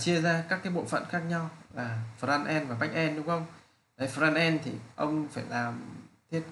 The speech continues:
kế, ví dụ như là, à, C S S, rồi H T M L, rồi JavaScript, đúng không? Rồi phía back end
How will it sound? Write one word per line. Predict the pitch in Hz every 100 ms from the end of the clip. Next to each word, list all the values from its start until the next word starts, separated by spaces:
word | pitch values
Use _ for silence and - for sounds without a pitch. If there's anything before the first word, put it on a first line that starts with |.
| -
kế, | 131 135 170
ví | 165
dụ | 165 -
như | 156 143
là, | 127 117 - - _ _
à, | 123 117 117 113 113
C | 113 -
S | 147 143 160 -
S, | 190 185 185 -
rồi | 123 120 113 113
H | - -
T | 160
M | 156
L, | 131 123
rồi | 123 120 117 117 120 113
JavaScript, | 135 147 147 - - 175 185 165
đúng | 160
không? | 156 - - _ _ _ _
Rồi | 160 160
phía | - 151
back | 170 196
end | 190 190 185